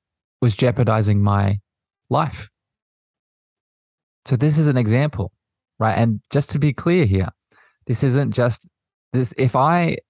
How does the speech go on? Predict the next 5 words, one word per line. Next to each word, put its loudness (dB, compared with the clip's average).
held 0
on 0
to -4
this -8
and, 2